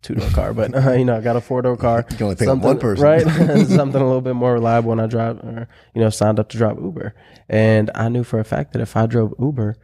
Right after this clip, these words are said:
Speaker 1: on Friday and Saturday nights, I would make a minimum of a hundred to a hundred fifty dollars each night,
Speaker 2: Hmm.
Speaker 1: right? So that's minimum two hundred to three hundred dollars per weekend.
Speaker 2: Mm-hmm.
Speaker 1: Two, four, six,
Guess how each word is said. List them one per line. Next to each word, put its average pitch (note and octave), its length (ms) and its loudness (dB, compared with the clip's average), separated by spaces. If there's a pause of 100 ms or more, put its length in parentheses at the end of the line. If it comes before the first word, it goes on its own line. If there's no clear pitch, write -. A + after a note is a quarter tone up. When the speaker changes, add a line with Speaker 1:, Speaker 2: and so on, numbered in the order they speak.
(240)
Speaker 1:
on A2 420 0
Friday B2+ 580 0
and A2 120 -4
Saturday A#2 400 -2
nights, - 460 -4 (320)
I - 60 -2
would G#2 100 -2
make G#2+ 220 0
a - 20 2
minimum G#2+ 600 0 (100)
of G#2 480 0
a - 40 -6
hundred A2 540 0 (240)
to A2 120 0
a G#2 40 2
hundred G#2 260 2
fifty G#2+ 220 -4
dollars A2+ 320 -2
each - 140 -10
night, - 180 -6 (320)
Speaker 2:
Hmm. G#3+ 140 -2 (220)
Speaker 1:
right? - 200 -2
So - 560 -10
that's - 160 -4
minimum A2 480 0 (100)
two A2 220 -2
hundred G#2+ 360 -2
to G#2+ 400 -4 (140)
three A#2 160 4
hundred G#2+ 160 2
dollars A2 300 0
per C#3+ 160 -2
weekend. A#2 440 -2 (220)
Speaker 2:
Mm-hmm. D#2+ 240 -4 (200)
Speaker 1:
Two, A2 260 0
four, A2+ 320 -4
six, - 280 -4